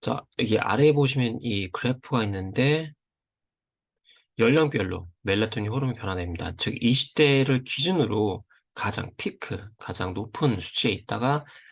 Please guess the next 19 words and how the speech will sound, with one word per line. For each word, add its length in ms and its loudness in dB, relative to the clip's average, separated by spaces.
삼십 360 -2
대는 640 4
거의 280 -6
반절 340 0
수준으로 300 -4
들어오고 320 -4
사십 400 -4
대에는 420 -2
거의, 540 -4
예, 280 -8
굉장히 760 2
저-, 260 -6
저하된 640 0
이러한 240 -4
수치를 420 -2
볼 140 -6
수가 260 -4
있으시-, 640 -4
있으십니다. 760 -8